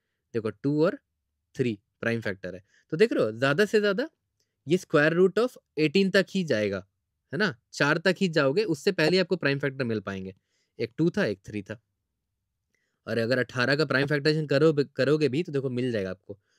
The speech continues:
टू into टू, ठीक है? नहीं, टू into three into three, यानी कि टू का पावर वन into थ्री का पावर टू, है ना? तो देखो सिर्फ टू और थ्री से ही इसका प्राइम फैक्टराइजेशन हो गया।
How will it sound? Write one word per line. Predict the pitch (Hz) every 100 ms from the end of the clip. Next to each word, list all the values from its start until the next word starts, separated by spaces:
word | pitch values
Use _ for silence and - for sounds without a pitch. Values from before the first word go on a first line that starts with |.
| _ _ _
टू | 139 165 160
into | 147 131 131 120 -
टू, | 131 175 254 _ _ _ _ _ _ _ _ _ _ _ _ _ _ _ _ -
ठीक | 147
है? | 254 _ _ _ _ _ _ _ _ _ _ -
नहीं, | 135
टू | - 160 175
into | 165 208 311 _ _ _ _
three | - 180 202
into | 127 117 247 - _ _ -
three, | 123 95
यानी | 107 120
कि | 139
टू | 156 156
का | 170
पावर | 165 170
वन | 170 262 - 127
into | 160 139 180 - _ _
थ्री | - 127
का | 113
पावर | 98 90
टू, | - 85 _ _ _ _ _ -
है |
ना? | 214
तो | 143
देखो | 139 208 285 _ _
सिर्फ | - 220 226 -
टू | 196 285 _ _ -
और | 143
थ्री | 170 220
से | 190
ही | 156 240
इसका | 220 - 170
प्राइम | 135 135
फैक्टराइजेशन | 131 120 113 107 - 95
हो |
गया। | 85